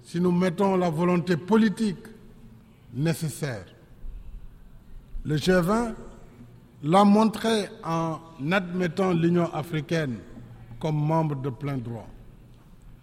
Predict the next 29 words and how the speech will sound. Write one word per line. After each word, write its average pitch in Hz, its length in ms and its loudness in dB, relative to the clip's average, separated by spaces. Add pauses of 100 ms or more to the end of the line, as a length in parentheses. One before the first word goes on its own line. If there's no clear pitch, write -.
(340)
Je 139 120 -6
remercie 185 520 2
vivement 175 420 4
les 160 140 4
membres 170 360 0
du 151 140 -4
G 165 180 0
vingt 151 300 -4 (880)
pour 147 120 -4
leur 175 260 4
soutien 202 800 2 (760)
unanime 220 640 6
à 151 140 0
cette - 340 -4
initiative 190 880 2 (680)
que 165 80 0
le 170 100 4
Sénégal 170 720 0
avait 151 260 -2
portée 190 640 2 (640)
lors 165 340 2
de 147 140 -4
sa 156 180 -2
présidence 151 640 -4
en 143 160 -4
exercice 139 760 -6 (340)
de 120 80 -8
l'Union 135 300 -2
africaine. 113 520 -10